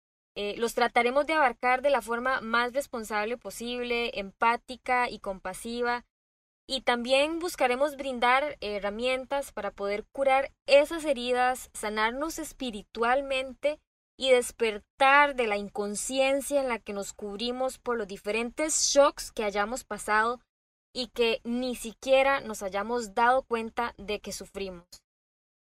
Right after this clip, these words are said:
Queremos que la mayoría, y ojalá todos, podamos sentir lo que es el verdadero amor y lo liberador que es que encontremos en nosotros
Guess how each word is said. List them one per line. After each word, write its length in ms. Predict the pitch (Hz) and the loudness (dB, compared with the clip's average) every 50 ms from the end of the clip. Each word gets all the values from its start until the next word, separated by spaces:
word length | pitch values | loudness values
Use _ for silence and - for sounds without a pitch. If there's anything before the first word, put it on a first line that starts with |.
| _ - | _ 6
Queremos 720 | - 269 262 262 269 285 311 330 359 403 453 466 - - - | 8 8 10 10 8 6 6 2 0 -2 -2 -4 -6 -12 -6
que 300 | - 247 240 233 226 226 | -2 0 2 2 2 2
la 120 | 220 220 | 2 2
mayoría, 720 | 214 214 208 208 196 208 202 196 240 269 294 285 233 - - - | 2 2 -2 -2 0 -2 -4 -4 -4 -2 2 2 2 2 0 -4
y 160 | 226 226 233 | 0 0 0
ojalá 360 | 233 226 214 208 220 233 262 | 2 4 2 4 6 4 2
todos, 720 | - - 285 277 277 285 302 311 311 - - - - - - _ _ _ - | 6 6 8 8 8 8 6 4 0 -4 -12 -14 -16 -18 -20 _ _ _ 4
podamos 480 | 254 247 247 247 247 262 277 311 339 | 6 8 8 10 8 6 4 0 -6
sentir 720 | - - 302 247 240 226 - _ - - 302 302 320 311 | -2 0 0 0 0 -4 -8 _ -8 -6 -2 -2 -2 -2
lo 180 | 302 262 220 202 - | -2 -4 -4 -4 -4
que 320 | - 214 208 208 214 220 | -6 -6 -4 -2 -2 -4
es 120 | 240 - - | -4 0 2
el 240 | 269 277 262 240 | 2 2 2 0
verdadero 800 | 208 202 233 233 226 214 214 202 214 208 208 208 226 240 247 254 | -2 -2 0 0 0 -2 -4 -2 -2 -2 0 0 -2 -2 0 0
amor 460 | 254 240 226 202 202 - 285 - - _ _ _ _ _ _ _ _ _ _ _ - | -2 -2 -2 -2 -2 -4 -4 -6 -14 _ _ _ _ _ _ _ _ _ _ _ -6
y 220 | 269 269 269 269 | -4 -4 0 6
lo 160 | 277 269 262 | 8 8 8
liberador 1000 | 269 254 254 247 240 247 240 233 226 220 214 208 202 233 247 254 262 277 269 269 _ - | 8 4 0 2 4 4 4 4 4 2 2 2 2 2 4 4 4 4 2 0 _ -10
que 360 | - 202 190 196 202 208 214 | -8 -6 -4 -4 -2 -4 -4
es 340 | 220 - - - - - - _ - | -4 -6 -6 -6 -8 -8 -12 _ -2
que 80 | - 233 | -2 -2
encontremos 880 | 233 233 226 - 247 233 240 233 - - 262 262 262 277 294 302 - | -2 -2 0 0 0 0 0 -2 2 4 4 4 4 2 -2 -4 -2
en 140 | 320 302 277 | -4 -4 -4
nosotros 720 | 247 220 214 - 254 254 254 - 277 277 277 - - - | -4 -4 -2 2 2 2 2 4 4 4 4 4 -2 -14